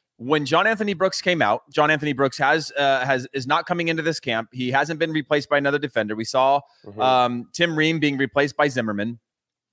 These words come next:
Speaker 1: You now have the ability to, almost the perfect excuse to go back to a simplicity in that back line
Speaker 2: Yeah.
Speaker 1: of guys who are gonna fight when, when, when Robinson and, and McKenzie, uh,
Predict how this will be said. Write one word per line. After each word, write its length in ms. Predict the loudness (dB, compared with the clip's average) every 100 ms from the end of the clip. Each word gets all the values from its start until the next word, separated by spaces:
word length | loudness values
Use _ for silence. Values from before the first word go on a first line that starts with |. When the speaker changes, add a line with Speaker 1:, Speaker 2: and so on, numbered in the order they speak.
| -20 -4
Speaker 1:
You 140 | -2
now 180 | 0 2
have 200 | 0 0
the 80 | -2
ability 400 | 0 0 0 0
to, 200 | 0 -2 -8 _ -6
almost 280 | -2 -2
the 80 | -2
perfect 340 | -4 -2 -2 -6
excuse 500 | -8 -4 0 0 -2
to 80 |
go 160 | 0 2
back 280 | 2 0 -2
to 320 | -2 -2 -2 -6 _ -4
a 60 |
simplicity 720 | -2 -2 -2 -4 -2 -2 -2
in 140 | -4 -2
that 180 | -2 0
back 240 | 0 0
line 180 | -4 -2
Speaker 2:
Yeah. 80 | -2
Speaker 1:
of 60 |
guys 260 | 2 0 0
who 60 |
are 60 | -2
gonna 160 | -2 -4
fight 360 | 0 0 0
when, 200 | -2 -4
when, 300 | -4 -4 -4
when 340 | -4 -4 -4 -8 _ _
Robinson 460 | 2 2 2 0 2
and, 220 | 0 -2
and 200 | -2 -2
McKenzie, 640 | -2 0 0 2 0 0 -4 _ _ -2
uh, 480 | 2 4 4 2